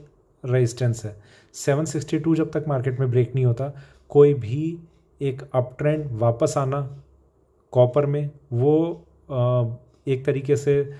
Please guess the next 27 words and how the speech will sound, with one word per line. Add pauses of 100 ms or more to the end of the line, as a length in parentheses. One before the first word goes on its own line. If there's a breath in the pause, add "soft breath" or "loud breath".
(420 loud breath)
अ,
इम्पॉसिबल
जैसा
है।
इम्पॉसिबल
तो
मार्केट
में
कुछ
भी
नहीं
है,
पर
इम्पॉसिबल
जैसा
है। (1500 loud breath)
तो
ये
प्राइस
जब
ब्रेक
होगा
तो
ही
मार्केट
में
एक